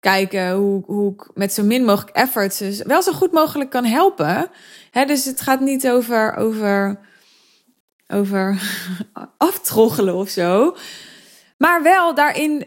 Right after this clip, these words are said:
de, ja, nogmaals, de grens opzoeken en het spanningsveld ook z-, opzoeken. Ook omdat dat was wat ik ook voorleefde aan mijn klanten. Dus, dus mijn eigen leerproces had ik ook te leren aan mijn klanten. Dus het kon ook gewoon niet anders.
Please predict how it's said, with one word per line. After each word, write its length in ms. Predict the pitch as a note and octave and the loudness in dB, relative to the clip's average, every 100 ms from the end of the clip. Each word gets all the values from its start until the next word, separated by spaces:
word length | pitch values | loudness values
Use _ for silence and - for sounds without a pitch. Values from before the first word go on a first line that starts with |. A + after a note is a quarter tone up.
| - | -8
de, 380 | A#3+ B3+ - A3+ | 0 0 0 -6
ja, 160 | C#4 D4+ | 0 2
nogmaals, 360 | D#4 D4+ C4+ C4 | 2 2 0 0
de 80 | |
grens 340 | A3+ D#4 G#4 F4+ | -4 -2 -2 -2
opzoeken 300 | - C4+ A#3+ | -2 0 2
en 60 | |
het 100 | A3+ | 0
spanningsveld 580 | - E4+ G4+ G4 C4+ A#3 | 0 0 0 0 -2 0
ook 160 | - G3 | -2 -4
z-, 100 | - | -6
opzoeken. 420 | - - A#3 G3 - | -6 -4 -2 0 2
Ook 160 | - | 2
omdat 340 | F4+ D#4 D#4 F4 | 2 2 2 0
dat 160 | E4+ | 0
was 260 | B3 E4+ - | 2 0 0
wat 160 | F4 | -6
ik 120 | C#4 G#3 | -6 -4
ook 320 | C4+ C4+ - - _ | -4 -4 -16 -20 _
voorleefde 720 | - E4 F4 D4+ C4+ C#4+ - | -4 2 2 4 2 0 0
aan 120 | B3 | 0
mijn 200 | A#3 G#3+ | 0 -2
klanten. 440 | G#3 E4 F#4 C#4 G3+ | 0 2 2 2 2
Dus, 160 | A3 | 0
dus 300 | - A3 B3+ | 0 -4 -2
mijn 200 | C4 C4 | 2 2
eigen 340 | - D4 D4+ B3+ | 2 0 0 -2
leerproces 680 | C#4 D#4+ - A#3 A#3 G#3+ A#3+ | 0 -2 0 -2 0 -2 -2
had 180 | B3+ | -4
ik 100 | C4 | -2
ook 160 | C4 C4+ | 0 0
te 120 | B3+ | 0
leren 300 | A#3+ C4+ C4+ | 0 2 2
aan 120 | A3 | 0
mijn 180 | G3+ G3 | -2 -4
klanten. 380 | G3 D4 C#4+ A#3+ | -2 0 0 -2
Dus 120 | A3+ | -6
het 180 | A3 - | -6 -4
kon 260 | F#4 G4 - | 0 2 2
ook 220 | G#3+ - | 0 0
gewoon 200 | F#3 F#3 | 0 0
niet 200 | F3+ - | 0 -2
anders. 520 | E3+ E3+ D#3+ - | -4 -4 -6 -10